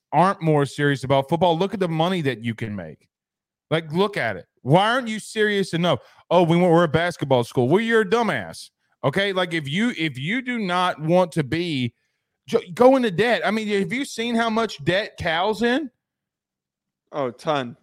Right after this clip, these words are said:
Speaker 2: I mean, they're never gonna put a, a commitment to football.
Speaker 1: Never. So, I, I mean, look, I, I hate it for their fan base. I, I don't know how they feel about it, but just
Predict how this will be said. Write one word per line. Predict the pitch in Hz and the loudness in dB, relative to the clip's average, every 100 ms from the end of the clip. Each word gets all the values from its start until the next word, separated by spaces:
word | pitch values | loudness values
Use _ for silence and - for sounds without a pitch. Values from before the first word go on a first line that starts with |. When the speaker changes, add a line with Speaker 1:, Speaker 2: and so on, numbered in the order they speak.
| _ | _
Speaker 2:
I | 147 | -2
mean, | 160 | 0
they're | 175 | 2
never | 180 143 123 | 2 2 0
gonna | 120 | -6
put | - 120 | -6 -6
a, | 117 - _ _ _ _ _ _ _ | -6 -10 _ _ _ _ _ _ _
a | 131 | -16
commitment | - 113 107 98 | -12 -12 -12 -14
to | 101 | -18
football. | - 104 - 87 98 _ _ _ - | -16 -16 -14 -16 -16 _ _ _ -6
Speaker 1:
Never. | 165 180 208 233 175 107 - - | -4 -2 0 0 0 -4 -6 -16
So, | - 202 190 180 165 | 0 4 8 6 4
I, | - 190 | 2 2
I | 190 | 4
mean, | 185 175 156 - _ _ _ _ _ _ _ _ _ _ - | 2 2 -2 -4 _ _ _ _ _ _ _ _ _ _ 0
look, | 165 143 - _ _ - | 4 4 2 _ _ -4
I, | 165 156 160 | -2 0 0
I | |
hate | 160 196 190 | 2 2 2
it | 180 | 2
for | 185 | 2
their | 175 | 2
fan | 185 185 175 | 0 -2 0
base. | 175 175 160 - - | 0 0 -4 -8 -2
I, | 147 151 | 0 2
I | 165 | 2
don't | 170 | 4
know | 165 | 4
how | 170 156 | 2 2
they | 156 | 0
feel | 160 175 | 0 0
about | 170 165 165 | 2 2 2
it, | 165 127 | 0 0
but | 147 143 - _ _ _ _ _ _ _ _ - | -2 -2 -6 _ _ _ _ _ _ _ _ -6
just | 131 165 | 0 0